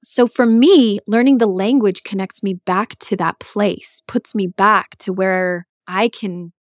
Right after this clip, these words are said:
go back in time, or I can go the distance, and I can actually be present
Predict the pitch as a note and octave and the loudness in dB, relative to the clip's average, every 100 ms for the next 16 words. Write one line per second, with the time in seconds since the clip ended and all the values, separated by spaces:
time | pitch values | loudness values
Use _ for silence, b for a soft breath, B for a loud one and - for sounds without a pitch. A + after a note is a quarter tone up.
0 | _ _ _ - F#3 D#3+ - D#3+ - - | _ _ _ -6 -4 -6 -8 -10 -8 0
1 | A3+ A3+ A3+ A3 - F3+ F3 F3 - F3 | 2 2 2 2 0 -4 -6 -8 -4 -2
2 | E3+ - _ _ _ _ - F3 E3+ - | -2 -4 _ _ _ _ -10 -6 -4 0
3 | G3+ - - A3 A3 - - _ b b | 0 2 -2 0 0 -2 -10 _ b b
4 | F#3+ F#3 F#3 F#3+ F3+ - - F#3+ F#3 - | -4 -4 -6 -6 -8 -8 -6 -6 -8 -10
5 | - G3 G#3 G#3 F3 - - | -6 0 2 0 -4 -6 -12